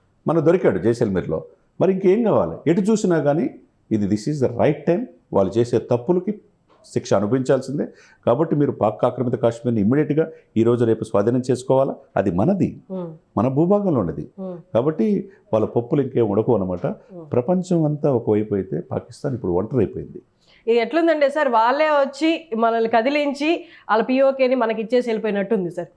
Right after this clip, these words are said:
Speaker 1: Hmm.
Speaker 2: వాళ్ళు ఆ దాడి చేయకపోయి ఉంటే మనం ఈ దాడి చేసే వాళ్ళం కాదు.
Speaker 1: Hmm.
Speaker 2: Finally ఫ్రీడమ్ అనేది ఎప్పటి నుంచో చూస్తున్న ఫ్రీడమ్ ఇవాళ పీఓకేకి వచ్చేసింది.
Speaker 1: అంతే కదా.
Speaker 2: Everything is, ఆ,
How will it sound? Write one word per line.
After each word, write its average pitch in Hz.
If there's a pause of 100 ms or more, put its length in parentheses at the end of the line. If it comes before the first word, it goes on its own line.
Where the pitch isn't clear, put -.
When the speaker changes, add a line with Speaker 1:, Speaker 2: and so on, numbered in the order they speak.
Speaker 1:
Hmm. - (120)
Speaker 2:
వాళ్ళు 220
ఆ -
దాడి 240
చేయకపోయి 285
ఉంటే 277
మనం 247
ఈ 226
దాడి 220
చేసే 240
వాళ్ళం 214
కాదు. 202
Speaker 1:
Hmm. -
Speaker 2:
Finally 277
ఫ్రీడమ్ 294
అనేది 269
ఎప్పటి 262
నుంచో 262
చూస్తున్న 254
ఫ్రీడమ్ 254
ఇవాళ 226
పీఓకేకి 226
వచ్చేసింది. 175 (180)
Speaker 1:
అంతే 104
కదా. 95
Speaker 2:
Everything 285
is, 226
ఆ, 196